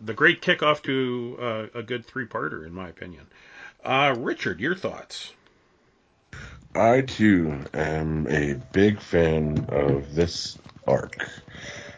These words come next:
Speaker 2: Uh, a lot to do with the fact that Brent Spiner came back, but I also really enjoy the, um, the concept of the augments.
Speaker 1: Mm-hmm.
Speaker 2: I mean, granted, they're, they're megalomaniac, power-hungry,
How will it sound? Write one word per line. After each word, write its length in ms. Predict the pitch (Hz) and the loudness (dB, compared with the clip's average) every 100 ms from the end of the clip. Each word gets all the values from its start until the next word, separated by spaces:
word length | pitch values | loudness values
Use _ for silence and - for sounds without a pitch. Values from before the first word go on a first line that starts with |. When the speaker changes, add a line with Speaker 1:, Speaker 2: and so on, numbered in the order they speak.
| - | 0
Speaker 2:
Uh, 140 | 76 71 | 2 6
a 40 | 85 | 8
lot 280 | 92 101 | 10 8
to 100 | 95 | 6
do 300 | 95 104 104 | 4 8 8
with 360 | 98 95 92 - | 8 6 2 -6
the 120 | 92 | -8
fact 340 | 87 95 92 - | 2 4 4 0
that 140 | 90 | 0
Brent 200 | 87 92 | 2 2
Spiner 360 | - 90 85 87 | 2 2 2 2
came 220 | - 87 | 0 2
back, 300 | 85 87 120 - - - - - - | 2 2 -2 -12 -20 -20 -20 -20 0
but 140 | 101 95 | 4 6
I 60 | - | 4
also 440 | 90 107 117 120 107 | 4 2 2 4 4
really 920 | 87 80 107 107 107 104 107 104 - | 2 -2 0 2 2 2 2 0 0
enjoy 920 | 95 90 82 90 90 92 92 90 90 - - - - - | 0 0 0 2 4 4 4 4 0 -4 -20 -20 -18 -12
the, 600 | 76 82 80 80 80 80 | -2 0 2 4 4 4
um, 520 | 78 76 76 69 65 - - - - - - - - | 4 2 0 -4 -8 -16 -18 -20 -20 -20 -8 -6 0
the 120 | 90 | 0
concept 500 | - 90 90 101 90 | 4 4 6 4 2
of 80 | 90 | 2
the 100 | 82 | 4
augments. 560 | 78 90 104 120 - - - - | 4 4 4 2 -4 -16 -18 -4
Speaker 1:
Mm-hmm. 240 | 127 123 113 - | -2 -2 -4 -2
Speaker 2:
I 20 | 90 | 4
mean, 160 | 92 | 4
granted, 460 | 87 95 101 113 98 | 6 4 6 2 4
they're, 240 | 95 90 | 4 4
they're 160 | 87 87 | 2 2
megalomaniac, 960 | 92 92 92 90 92 92 90 85 - - - - _ | 4 4 2 2 2 2 2 0 -4 -10 -12 -16 _
power-hungry, 1040 | - 95 95 85 85 90 87 85 80 73 | 2 6 6 4 2 0 2 2 2 -2